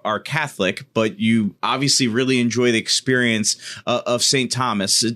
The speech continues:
t-, t-, tell us why, Brielle, y-, you enjoy being at,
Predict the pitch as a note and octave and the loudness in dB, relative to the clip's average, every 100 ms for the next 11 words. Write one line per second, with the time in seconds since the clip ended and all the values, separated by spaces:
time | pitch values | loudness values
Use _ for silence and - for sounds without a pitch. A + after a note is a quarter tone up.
0 | - E3+ - - F3 F#3 - F#3 F#3 G3 | -2 -2 -2 -4 -2 -2 -2 -4 -2 -2
1 | D3 D3 D3 C3 C3 B2+ A#2+ - - - | -2 -2 -2 -2 0 0 0 -4 -12 0
2 | B2 A2 B2+ C3+ A#2+ B2 A#2+ G#2 A#2+ B2 | 2 2 2 2 2 2 2 2 2 2
3 | A2+ G2+ | 2 0